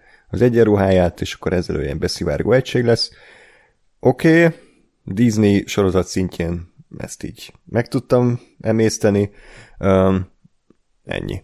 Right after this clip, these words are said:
Igazából közben párhuzamosan látjuk, hogy Reva, ö, kihallgatja Leiát, ö, és ugye keresi ezt a bújtatott, ö, Jedi ösvényt, mondjuk így, ahol ugye a, vagy hát ahol ezek a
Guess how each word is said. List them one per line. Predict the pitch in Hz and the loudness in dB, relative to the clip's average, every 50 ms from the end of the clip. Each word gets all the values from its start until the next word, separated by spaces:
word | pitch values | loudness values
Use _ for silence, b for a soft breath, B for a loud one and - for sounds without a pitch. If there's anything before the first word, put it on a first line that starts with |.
| _ _ - | _ _ -10
Igazából | - 95 92 92 85 95 90 87 87 95 95 92 95 | -6 -4 -2 0 2 2 0 2 2 4 4 4 2
közben | - - 117 104 90 98 95 | 2 0 0 0 0 -2 0
párhuzamosan | - 107 104 98 90 90 92 92 87 - - 113 92 | 0 2 2 2 0 0 0 0 -2 -2 0 0 0
látjuk, | 90 87 87 - - 85 - | 0 0 -2 -4 -6 -6 -2
hogy | - 90 85 85 b b b b b b b b | 0 0 0 0 b b b b b b b b
Reva, | - 98 101 98 90 92 90 87 87 - | 0 2 2 4 4 4 2 2 0 -2
ö, | 90 95 95 90 87 - | -2 0 0 0 0 -2
kihallgatja | - - 98 92 92 90 87 90 90 - - 90 | -2 -2 0 2 2 2 2 0 -2 -2 -2 0
Leiát, | 95 107 117 120 113 113 110 - b b b b b b b b b _ | 0 2 2 4 2 2 0 -2 b b b b b b b b b _
ö, | - 98 101 98 101 98 101 98 98 95 b b b _ _ _ | -4 0 2 2 4 4 4 2 2 -2 b b b _ _ _
és | - 101 92 - - - - | -6 -4 -4 -4 -4 -6 -6
ugye | 98 92 95 92 | -4 -4 -4 -2
keresi | - 104 95 92 87 - - 92 | 0 2 2 2 0 0 -2 -2
ezt | 78 82 - - - 95 | -2 -4 -4 -6 -2 0
a | 92 92 92 85 - _ _ _ | 0 2 0 -2 -4 _ _ _
bújtatott, | - 98 98 95 90 - 95 - - - 82 - _ - | -4 0 0 0 0 0 -4 -4 -4 -6 -6 -6 _ -4
ö, | 90 90 90 90 | -2 -2 -2 0
Jedi | 90 92 90 82 87 87 85 - _ _ _ _ | 0 0 0 0 -2 -4 -6 -10 _ _ _ _
ösvényt, | - 98 95 - - - 90 95 95 98 98 98 - - - - | -2 -2 -2 -2 -2 0 2 2 2 2 2 0 -2 -8 -10 -10
mondjuk | 87 87 82 87 87 - - | -8 -6 -6 -6 -6 -6 -4
így, | 95 92 90 - 90 | -2 -2 -2 0 0
ahol | 87 85 85 87 90 87 - - | 0 0 0 -2 -4 -6 -8 -10
ugye | - - 90 85 82 | -8 -6 -4 -4 -2
a, | 82 82 85 87 - - - - - b b b b b b b b b b b b b b - | -2 -4 -4 -6 -8 -12 -14 -14 -14 b b b b b b b b b b b b b b -10
vagy | - 90 90 90 | -6 -2 2 2
hát | 92 90 98 | 2 2 2
ahol | 92 95 95 92 | 2 4 4 4
ezek | 92 85 95 87 - | 2 2 0 -2 -2
a | 90 92 90 82 | 0 0 0 0